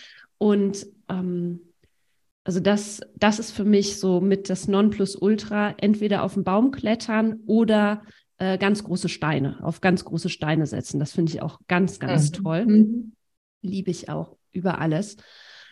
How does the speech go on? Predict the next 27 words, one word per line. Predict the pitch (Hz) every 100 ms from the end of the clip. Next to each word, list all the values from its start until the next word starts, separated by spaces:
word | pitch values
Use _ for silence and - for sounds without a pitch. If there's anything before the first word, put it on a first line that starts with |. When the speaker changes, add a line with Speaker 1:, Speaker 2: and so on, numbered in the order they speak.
| _ _ _ _ _
Speaker 1:
Und, | - 185 175 180 - - - -
ähm, | 180 180 170 190
ja, | - 190
das | 165 170
sind | 196 202
dann | 185
wirklich | 175 190 202 - 196
auch | 190 - _
die | 196
Momente, | 196 190 190 190 196 202 190 190 - _ _ _ _ _ _ _ _ _ _ _ _ _
ich | 208 -
finde | 240 247
das | -
ganz | 208 226
bezaubernd, | 202 - - 269 285 196 180 226 - - 214
dass, | 208 - - -
also | 185 190
das | 208 214
habe | 233
ich | -
auch | 240 233
ganz | 254 269 -
oft | 247 - - 220
diese | 190
Erfahrung | 196 208 247 233 180
machen | 175 180
dürfen, | 175 185 214